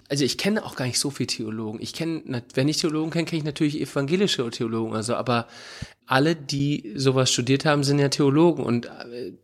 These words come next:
ich sag mal so, ein Theologe kann ja auch journalistisch arbeiten, stand da zum Beispiel auch. Also es, dann ist da, arbeitet er gar nicht vielleicht so religionsbezogen, aber hält vielleicht immer diese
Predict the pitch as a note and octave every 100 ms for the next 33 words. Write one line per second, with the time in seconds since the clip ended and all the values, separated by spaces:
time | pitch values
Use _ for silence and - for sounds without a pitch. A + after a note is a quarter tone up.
0 | _ - A#2+ D3+ D#3+ C#3 D3 B2+ C3 A2+
1 | B2 C#3 D3+ D3+ - - - - - C#3
2 | C3+ C3 B2+ B2 C#3 B2 D3+ - - -
3 | - F2+ F2 F2 G2+ - - - A2 G#2+
4 | - G#2+ - A#2+ E3 C3 - B2 A#2+ -
5 | - - G#3+ - C3 C3+ C3 D3 - D#3
6 | E3+ D#3 C3 B2+ B2+ B2 - C3+ A#2 G#2+
7 | - C3 A#2+ A2 A2+ A2+ A2 A2+ G#2+ B2+
8 | - C3 B2+ - B2 B2 B2 - - -
9 | B2+ B2+ C#3 B2 - B2+ A#2+ A#2+ A2+ A#2